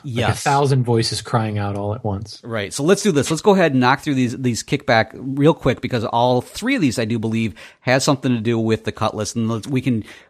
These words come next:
Speaker 2: quickly try to, you know, put something in there real quick and explain maybe where it is that we're coming from. So the first one
Speaker 1: Sure.
Speaker 2: From Chris. I know, this is gonna be really fun. <laughs> The,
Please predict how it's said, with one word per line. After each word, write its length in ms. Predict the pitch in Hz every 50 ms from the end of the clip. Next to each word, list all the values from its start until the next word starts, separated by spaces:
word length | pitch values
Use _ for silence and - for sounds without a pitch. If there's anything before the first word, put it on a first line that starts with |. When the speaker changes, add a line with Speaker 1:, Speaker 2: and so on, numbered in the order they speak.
| _ -
Speaker 2:
quickly 300 | - 190 - 170 151 139
try 180 | - 151 143
to, 160 | 131 123 120
you 100 | 110 127
know, 120 | 117 131 120
put 200 | - - 151 -
something 300 | - 143 123 131 120 120
in 140 | 120 120 117
there 120 | 117 107
real 160 | 101 120 117
quick 220 | - - 117 104 104
and 80 | 104
explain 640 | 101 - - - - 131 127 123 120 117 110 104 104
maybe 280 | 110 113 113 117 110 113
where 180 | 104 107 104 104
it 80 | 98
is 120 | 104 95 -
that 100 | 101 90
we're 100 | 98 92
coming 300 | - - 113 110 107 98
from. 220 | - - 85 85
So 100 | - -
the 100 | 110 110
first 360 | 101 - - 190 202 196 - -
one 180 | 160 143 131 127
Speaker 1:
Sure. 140 | 151 120 - _ _ _ _ - - - _ _ _ _ -
Speaker 2:
From 160 | 156 160 170
Chris. 380 | 160 - - 143 127 127 135 -
I 100 | 117 123
know, 140 | 117 110 104
this 80 | 104
is 100 | 101 95
gonna 120 | 107 123 101
be 100 | 98 95
really 180 | 95 95 92
fun. 320 | 87 - 98 95 87 85 - -
<laughs> 60 | - - - - 226 220 - 220 - - - - - - - -
The, 160 | - 135 143